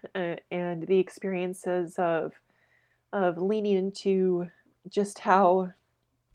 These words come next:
you get to do what he loved. And to take that pride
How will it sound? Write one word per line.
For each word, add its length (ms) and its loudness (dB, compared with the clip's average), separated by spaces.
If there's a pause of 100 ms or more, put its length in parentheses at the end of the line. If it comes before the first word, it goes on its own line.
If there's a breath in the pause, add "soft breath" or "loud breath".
(260)
you 140 0
get 240 0
to 100 -2
do 200 2
what 100 2
he 80 4
loved. 580 0 (1700 soft breath)
And 500 4 (120)
to 120 -16
take 300 -2
that 240 2
pride 600 2